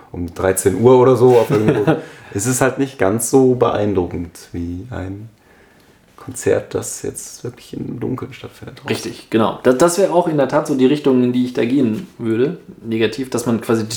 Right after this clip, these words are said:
Speaker 2: Temperaturen des Sommers, aber gerade bei so Konzerten oder wenn man draußen ist, ist einfach draußen sitzen und so, ist zwar auch schön, wenn die Sonne scheint, aber auch so ein bisschen rumklönen abends, in der Gartenhütte meinetwegen mit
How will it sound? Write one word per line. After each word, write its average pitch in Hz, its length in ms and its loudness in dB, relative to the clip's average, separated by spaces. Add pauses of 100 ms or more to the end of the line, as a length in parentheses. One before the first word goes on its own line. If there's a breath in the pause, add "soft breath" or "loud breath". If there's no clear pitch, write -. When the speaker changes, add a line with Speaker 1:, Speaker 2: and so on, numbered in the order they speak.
(100)
Speaker 2:
Temperaturen 147 1120 2
des - 280 2
Sommers, 175 500 0
aber 120 480 4 (2750 loud breath)
gerade 147 300 4
bei 180 140 4
so 185 120 2
Konzerten 165 420 0
oder 139 120 4
wenn 143 80 2
man 139 120 4
draußen 147 320 2
ist, 143 180 -2
ist 131 140 0
einfach 139 320 0
draußen 139 320 0
sitzen 151 340 2
und 185 160 4
so, 180 120 6
ist 170 220 2
zwar 127 340 2
auch 123 200 2
schön, 127 880 4
wenn 113 140 -2
die 110 80 2
Sonne 139 240 2
scheint, 190 380 0
aber 120 260 2
auch 110 220 4
so 113 440 2 (100)
ein 123 80 -10
bisschen 113 180 -2
rumklönen 147 460 2
abends, 156 460 0
in 110 140 0
der 98 160 0
Gartenhütte 131 680 0
meinetwegen 131 560 -2
mit 127 200 -2